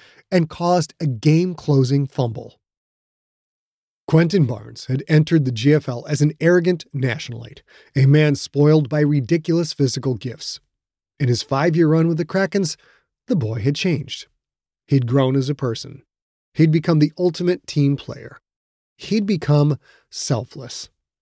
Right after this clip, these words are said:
Such a glorious transformation. A transformation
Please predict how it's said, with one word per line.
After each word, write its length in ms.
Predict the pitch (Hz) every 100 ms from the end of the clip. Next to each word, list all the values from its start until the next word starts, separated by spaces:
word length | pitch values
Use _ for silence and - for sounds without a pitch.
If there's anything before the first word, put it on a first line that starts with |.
| _ _ _ _
Such 340 | - - 139 -
a 100 | 151
glorious 760 | 123 117 117 147 131 117 120 -
transformation. 880 | - 123 117 - 123 113 113 131 123 _ _ _ _ _ _ _ -
A 120 | 170
transformation 840 | - 208 202 185 190 196 - 156